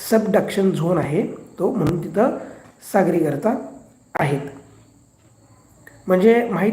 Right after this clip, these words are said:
नाही म्हणून क्वेश्चन एक्झाममध्ये घाबरायचं नाही, चारही स्टेटमेंट नीट वाचायचे, नेमकं विचारले का हे नीट पाहायचं, उत्तर येतं. भूमध्य सामुद्रिक प्रदेशात हिवाळ्यात पाऊस पडतो,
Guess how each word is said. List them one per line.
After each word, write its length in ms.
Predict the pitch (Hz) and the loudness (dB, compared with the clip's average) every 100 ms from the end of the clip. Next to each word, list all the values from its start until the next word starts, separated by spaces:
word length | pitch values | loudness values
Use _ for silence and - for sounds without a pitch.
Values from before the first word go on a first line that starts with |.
| 220 | 0
नाही 160 | 233 | 0
म्हणून 240 | 226 233 226 | 0 -2 -2
क्वेश्चन 340 | 214 - 214 220 190 | -4 0 0 0 -4
एक्झाममध्ये 500 | 202 165 196 196 196 | -4 0 2 4 2
घाबरायचं 540 | 190 160 170 170 - 185 | 2 0 0 -2 0 -2
नाही, 320 | - 240 247 - - - - - - | -2 -4 -8 -12 -20 -20 -20 -20 0
चारही 200 | 196 185 | 2 4
स्टेटमेंट 400 | 196 220 220 220 | 2 0 4 4
नीट 240 | 202 220 220 | 4 2 2
वाचायचे, 680 | 202 220 202 233 233 - - _ | 2 0 -2 -4 -6 -12 -20 _
नेमकं 320 | 196 196 196 | 0 2 4
विचारले 520 | 202 190 196 226 226 220 | 4 2 2 2 2 2
का 140 | 220 | 2
हे 180 | 185 190 | 2 2
नीट 260 | 196 214 | 0 -2
पाहायचं, 380 | - 175 160 220 147 - - _ - | -4 -6 -2 -4 -4 -12 -20 _ -12
उत्तर 380 | - - 220 269 - - - - | -12 -2 0 0 -6 -12 -18 -2
येतं. 280 | 190 156 - - - - _ _ _ _ _ _ - - - 196 | 0 0 -2 -8 -16 -20 _ _ _ _ _ _ -20 -20 -10 0
भूमध्य 680 | 208 233 240 196 254 - - | 2 4 4 4 2 0 -4
सामुद्रिक 500 | - 208 202 233 - | -4 -2 0 -2 0
प्रदेशात 400 | 196 180 160 190 | -2 -2 -2 -4
हिवाळ्यात 380 | 190 180 190 202 | -2 2 4 4
पाऊस 280 | 190 165 165 | 0 -2 -2
पडतो, 340 | - 160 - | -4 -10 -8